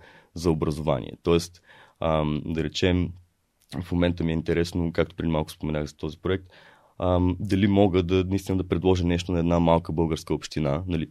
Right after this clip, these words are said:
не само хасковска, ми която и да е било. И сега искам да развия или да, да използвам това време да развия и този тип мислене за образованието, нали, тази кутийка все едно, за да обхвана и нея.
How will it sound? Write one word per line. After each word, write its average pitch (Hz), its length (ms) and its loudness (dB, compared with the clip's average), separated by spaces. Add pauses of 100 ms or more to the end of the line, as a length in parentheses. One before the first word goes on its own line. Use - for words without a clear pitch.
не 80 200 0
само 76 360 0
хасковска, - 520 -2
ми 78 120 -4
която 82 320 -2
и 76 40 -2
да 73 60 -2
е 69 40 -4
било. 80 280 -2 (300)
И - 40 -2
сега 98 220 2
искам 104 260 -2
да 95 100 2
развия 92 500 4
или 87 160 0
да, 82 220 0
да 85 120 -6
използвам 90 440 -2
това 85 140 2
време 85 240 0
да 85 100 -4
развия 78 280 -2
и 82 120 -4
този 80 240 -2
тип 78 220 -12 (540)
мислене 90 440 0
за 78 120 -2
образованието, 73 560 -2
нали, 76 120 -2
тази 80 240 0
кутийка - 480 -4
все - 220 -6
едно, 76 200 -4
за 82 80 -6
да 78 80 -4
обхвана 78 440 0
и 73 80 0
нея. 73 300 -2